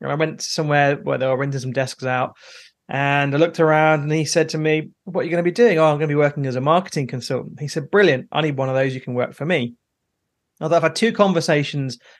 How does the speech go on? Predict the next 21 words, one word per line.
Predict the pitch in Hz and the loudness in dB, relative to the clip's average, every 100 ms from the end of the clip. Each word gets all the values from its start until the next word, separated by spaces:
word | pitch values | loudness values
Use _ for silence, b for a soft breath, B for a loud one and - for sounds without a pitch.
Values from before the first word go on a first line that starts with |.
| b | b
and | - | 0
I've | 151 | 4
already | 160 160 151 | 6 6 6
got | 151 | 4
my | 139 | 2
business | 135 143 131 | 2 2 2
off | 135 - | -6 -6
the | 120 | -2
ro-, | 123 | -2
u-, | 107 143 - 143 | 2 0 0 -6
up | - | -4
and | 127 | -2
running. | 131 117 | -2 -2
This | 135 170 | -4 -2
is | 147 | 0
a | 139 | -2
piece | - - 151 139 | -4 -6 -4 -6
of | 123 | -10
cake. | - 117 - - | -10 -12 -10 -4
I | |
c-, | 139 | -4